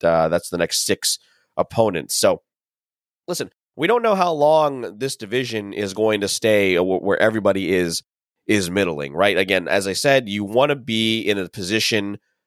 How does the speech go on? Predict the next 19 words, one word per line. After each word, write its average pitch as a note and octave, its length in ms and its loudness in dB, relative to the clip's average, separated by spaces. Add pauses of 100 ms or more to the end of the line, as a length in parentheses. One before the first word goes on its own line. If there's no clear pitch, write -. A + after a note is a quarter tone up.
to G#2+ 100 -6
have G#2 360 2
a F#2 220 2
pretty C3 480 -2 (200)
comfortable F#2+ 840 0 (560)
game F#2+ 440 0
lead, E2+ 480 0 (360)
I F#2 120 2
think, F2 260 -4
leading F2+ 280 -2
into E2+ 180 0
the E2 80 -6
final E2 580 0 (400)
of, F#2 180 0
or F2 140 -2
the, D#2 220 -2
the F2+ 100 -8
second D3+ 320 -2
half F2+ 340 -2